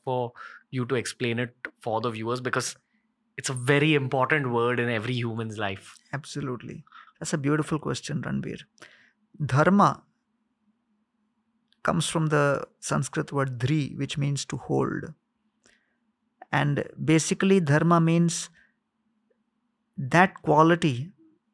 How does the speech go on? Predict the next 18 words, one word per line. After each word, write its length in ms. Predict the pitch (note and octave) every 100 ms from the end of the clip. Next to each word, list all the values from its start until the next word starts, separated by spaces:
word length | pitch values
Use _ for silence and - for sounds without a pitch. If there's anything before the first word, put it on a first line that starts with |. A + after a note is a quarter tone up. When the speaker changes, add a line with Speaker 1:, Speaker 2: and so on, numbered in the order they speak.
| _ _ -
Speaker 2:
which 400 | C#3+ D#3 - -
cannot 340 | D#3 D3 E3+
be 100 | E3+
separated 800 | D#3+ - D3+ - D#3 D#3 D3 - - _ _ _ _ _ _ _
from 260 | - C#3+
something. 540 | C#3+ - C#3+ - - E3+ _ _ _ _ _ _ _ _ _ _
So 160 | - D#3
the 120 | D#3
dharma 520 | C3 C3+ D3+ E3 F#3 -
of 160 | D3+
sugar 480 | - - D#3 D3+ C3+ -
is 100 | C3+
sweetness. 720 | - C#3 - - - - - _ _ _ _ _ -
The 140 | C#3
dharma 500 | C3+ C3 C#3+ D#3 E3+ -
of 160 | D3
salt 680 | - - D3 C#3+ C#3+ C3+ - _ _ _ -
is 380 | C#3 B2+ -